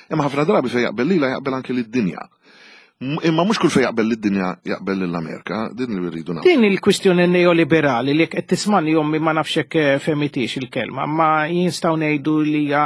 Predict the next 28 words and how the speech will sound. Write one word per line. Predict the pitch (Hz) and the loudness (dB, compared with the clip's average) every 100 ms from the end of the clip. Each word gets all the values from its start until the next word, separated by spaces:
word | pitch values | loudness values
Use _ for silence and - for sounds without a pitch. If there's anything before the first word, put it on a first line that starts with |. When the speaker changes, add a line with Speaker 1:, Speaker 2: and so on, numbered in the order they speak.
| 170 | 0
Speaker 2:
ideoloġija | 165 165 151 143 156 139 | 0 2 2 0 0 0
tal-kartira | 147 143 139 - 143 135 143 | -2 -2 -4 -2 -4 -2 -2
tal-flus? | 135 131 185 196 190 - - | -4 -6 -4 -4 -6 -14 -6
Speaker 1:
Le, | 151 220 180 76 | 0 2 2 -2
mhux | 117 147 | -8 -6
eżatt. | 90 73 - - 147 | -8 -8 -14 -14 -8
Speaker 2:
Le. | 135 113 - | -6 -6 -12
Speaker 1:
L-ideoloġija | - 170 156 139 117 113 104 107 101 | -4 0 2 2 0 -2 -4 -6 -4
neoliberali | 107 123 143 113 101 92 101 104 - - 107 | -2 0 2 2 2 0 -2 -2 -6 -6 -4
Speaker 2:
Mela | 175 190 | 0 0
Speaker 1:
hi | 190 | 2
Speaker 2:
nfissru. | 170 - 139 120 120 - - - - | 0 -2 -8 -8 -14 -20 -20 -20 -2
Speaker 1:
illi | 165 170 170 175 | 0 2 0 0
għandek | 175 185 170 165 - | 0 0 0 -2 0
suq | 180 127 | 0 0
wieħed | 151 135 117 139 - 87 | 0 -2 -4 -8 -12 -6
dinji | 127 160 180 196 - _ _ _ 123 | -4 -2 -2 -2 -6 _ _ _ -2
u | 156 | -2
kulħadd | 151 156 175 160 | 0 -4 -4 -6
għandu | 117 113 | -4 -2
l-libertà | 110 101 107 98 143 170 165 | -2 -2 -4 -6 -6 -4 -4
f'dak | 120 101 | -6 -10
is-suq | 92 - 156 175 - - - _ - | -8 -6 -4 -4 -6 -20 -20 _ -6
illi | 147 156 156 165 175 - | -2 -2 -2 -4 -4 -8
jagħmel | 113 143 151 135 | -4 -2 -2 -4
kemm | 123 123 | -6 -8
jiflaħ | - 110 - | -6 -8 -8
flus. | - - - - | -10 -10 -12 -20